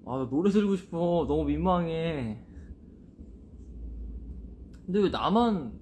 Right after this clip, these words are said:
나만 이렇게 되는 거야? 아, 은상이가 노래가 나와가지고, 맞다. 그것도 내가 여섯 시에 알람 맞춰놓고 틀었다, 은상아.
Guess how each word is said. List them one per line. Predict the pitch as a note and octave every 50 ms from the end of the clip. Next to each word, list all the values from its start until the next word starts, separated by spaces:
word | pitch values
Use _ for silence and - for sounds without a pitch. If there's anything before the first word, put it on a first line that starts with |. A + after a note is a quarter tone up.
| - -
나만 | E3+ E3+ D3+ F#3 A3 B3+ B3+ A#3+ A3 F#3+ E3+ D#3 C#3+ C3+ C3 B2 A#2 - - - - - - - - - - - - - - - - - - - - - -
이렇게 | C#3+ D3 D#3 - C3+
되는 | B2 A2 G#2+ G2+ F#2+
거야? | F#2+ F#2+ F#2+ G2+ A#2 C#3 - - - - - - - -
아, | - A#2+ C3+
은상이가 | C#3+ E3 G3 A3 A3+ A3+ A3 G#3+ G3+ F#3+ F3 F3 E3 D3+
노래가 | C#3+ D3 D#3 G3 F#3 F3+
나와가지고, | E3 D3 C#3+ C#3+ C#3 C3+ C3+ A2+
맞다. | A2+ A2+ - - B2+ A#2+
그것도 | - D#3 D#3 D#3+ D#3 C3
내가 | B2 B2+ B2 B2 B2 B2 A#2+ A#2+ A2+ G#2+ F#2 - - - - - - - - - - - - - - - - - - -
여섯 | C3 C3+ D3+ F3
시에 | F3 F3 - E3+ E3 D#3 C3+
알람 | A2 A2+ C3+ D#3+ F3 E3+ D#3
맞춰놓고 | C#3+ C3+ - D#3 C#3+ C3+ C3 A#2+ - - C3 B2 A#2+ A2+ G#2+ A2 - - -
틀었다, | - D#3+ E3+ D#3+ - C#3+ B2 A2+ A2+
은상아. | A#2 A#2 C3 A#2+ A2+ G#2+ G2+ G2 G2 F#2+ G2